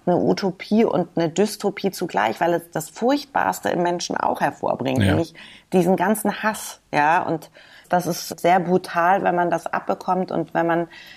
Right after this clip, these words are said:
Speaker 1: sich diese Shitstorms zu Herzen nimmt. Ja, man hat bei manchen Themen Angst, sich politisch zu äußern, weil man denkt, „Oh Gott, nein,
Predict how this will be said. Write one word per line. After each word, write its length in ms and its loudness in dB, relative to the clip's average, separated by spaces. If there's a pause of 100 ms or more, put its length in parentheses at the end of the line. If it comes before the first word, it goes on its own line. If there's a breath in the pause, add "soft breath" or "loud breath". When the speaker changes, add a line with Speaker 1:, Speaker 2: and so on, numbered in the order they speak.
Speaker 1:
sich 160 -2
diese 200 0
Shitstorms 580 -2
zu 200 -4
Herzen 460 -2
nimmt. 260 -4
Ja, 280 2 (140)
man 200 -4
hat 160 -6
bei 100 4
manchen 300 2
Themen 200 4
Angst, 340 0
sich 120 -4
politisch 460 0
zu 100 0
äußern, 300 0
weil 80 0
man 140 0
denkt, 200 -4
„Oh 60 -2
Gott, 320 -2
nein, 320 0